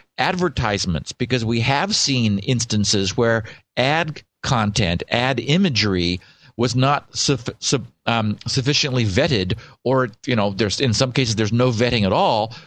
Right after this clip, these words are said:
where an ad server was hosting infected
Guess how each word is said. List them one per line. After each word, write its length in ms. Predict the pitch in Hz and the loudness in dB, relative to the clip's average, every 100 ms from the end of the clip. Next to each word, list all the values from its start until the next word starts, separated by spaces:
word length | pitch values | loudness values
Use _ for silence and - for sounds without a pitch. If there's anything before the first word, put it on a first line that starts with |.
| _ | _
where 360 | 135 139 131 127 - _ - | 0 2 2 0 -4 _ -2
an 180 | 123 117 101 | -2 -2 -2
ad 380 | 135 160 185 143 | 0 0 -2 -2
server 640 | - 127 117 113 101 113 - - | 0 2 2 2 2 0 -4 -6
was 300 | 110 123 120 | 0 2 2
hosting 800 | 117 151 156 - 147 135 131 131 - - | 0 0 0 0 0 2 2 0 -6 -2
infected 800 | 127 107 - 147 - 139 127 | -2 0 -2 -2 -2 -2 0